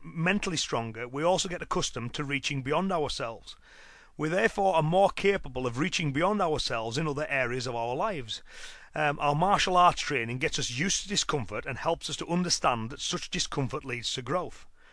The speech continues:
If our training is easy, we don't improve our martial skills. Likewise, if our lives are plain sailing, we're also not developing ourselves or our situation.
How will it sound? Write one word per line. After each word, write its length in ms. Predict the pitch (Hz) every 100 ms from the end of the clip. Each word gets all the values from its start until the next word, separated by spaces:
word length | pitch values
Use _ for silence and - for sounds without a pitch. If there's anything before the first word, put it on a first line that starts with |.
| - - - - - -
If 120 | 202 226
our 160 | 220
training 400 | - 214 202 180
is 160 | 165 175
easy, 400 | 247 151 113 160
we 160 | 156
don't 240 | 139 175 185
improve 440 | - - 156 135
our 160 | 147 147
martial 380 | 139 117 - 120
skills. 540 | - 214 143 98 - - - - -
Likewise, 560 | 147 214 117 104 180 175
if 100 | 160
our 200 | 151 147
lives 440 | 170 196 190 127
are 140 | 127 -
plain 320 | - 170 147 127
sailing, 640 | - 196 202 110 117 143
we're 100 | 165
also 240 | 185 165
not 160 | 151 135
developing 480 | 123 131 123 143 127
ourselves 580 | 127 - 120 110 117
or 160 | 131 120
our 160 | 120 117
situation. 680 | - - 139 190 175 -